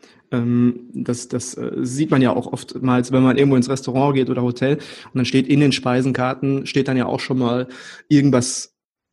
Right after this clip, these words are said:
Informatives drin. Das, äh, das ist ja auch ganz oft so. Und die, die Gastronomen haben ja, können ja diese Zeit auch nutzen, wenn der Gast, nehmen wir das Beispiel eines Restaurants, wenn der Gast im Restaurant ist,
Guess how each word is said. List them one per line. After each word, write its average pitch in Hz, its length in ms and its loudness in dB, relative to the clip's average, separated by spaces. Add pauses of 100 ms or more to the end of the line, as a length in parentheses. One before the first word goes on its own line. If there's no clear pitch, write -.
Informatives 139 880 2
drin. 110 500 2
Das, 113 300 -2
äh, 123 320 0
das 120 100 0
ist 139 100 -4
ja 147 80 0
auch 123 120 -4
ganz 127 280 0
oft - 220 -6
so. 117 140 -4
Und 117 360 -4
die, 123 240 4
die 123 120 2
Gastronomen 123 560 0
haben 135 100 0
ja, 123 160 2 (240)
können 143 180 0
ja 131 60 2
diese 127 240 0
Zeit 123 320 0
auch 123 140 -4
nutzen, 139 400 4
wenn 120 120 4
der 113 120 2
Gast, 135 400 -2 (140)
nehmen 131 320 4
wir 120 80 2
das 117 280 -2
Beispiel 123 400 -2
eines 120 240 0
Restaurants, 139 840 -4
wenn 117 100 2
der 113 80 0
Gast 147 240 -2
im 127 80 2
Restaurant 127 520 0
ist, - 160 -4